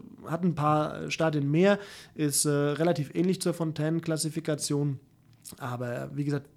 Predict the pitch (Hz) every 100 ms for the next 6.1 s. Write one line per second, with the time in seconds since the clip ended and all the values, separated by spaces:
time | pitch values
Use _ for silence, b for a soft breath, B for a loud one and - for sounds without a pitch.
0 | - 147 151 151 139 127 117 123 127 135
1 | 123 - 131 - 139 - B B B B
2 | B - 156 156 160 165 - _ _ _
3 | _ _ _ _ _ _ _ _ - 160
4 | 160 156 151 170 214 220 196 196 190 180
5 | 170 160 180 185 220 226 220 220 - 240
6 | -